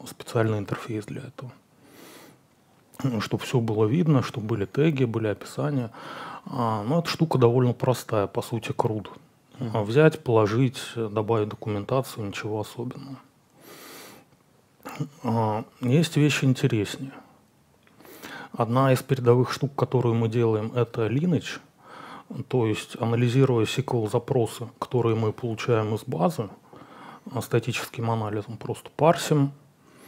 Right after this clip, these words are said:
Speaker 1: резолвим все таблицы и смотрим потоки данных, как они идут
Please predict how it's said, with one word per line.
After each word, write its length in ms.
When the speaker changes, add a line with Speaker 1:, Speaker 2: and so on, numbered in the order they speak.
Speaker 1:
резолвим 760
все 180
таблицы 720
и 220
смотрим 640
потоки 380
данных, 560
как 220
они 280
идут 340